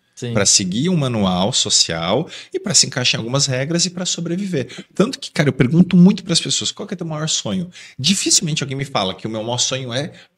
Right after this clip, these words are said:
Speaker 2: pá, uma coisa grandiosa. A grande maioria das pessoas sonha em quitar dívida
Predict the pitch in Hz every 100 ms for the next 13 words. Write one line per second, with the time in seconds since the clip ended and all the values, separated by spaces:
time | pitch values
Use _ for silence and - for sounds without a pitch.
0 | _ - - _ _ - 110 104 113 110
1 | 101 90 - _ _ _ 160 110 147 190
2 | 170 127 123 - 131 - - - - 147
3 | 104 - 107 90 - _ - - 131 127
4 | 117 107 110 104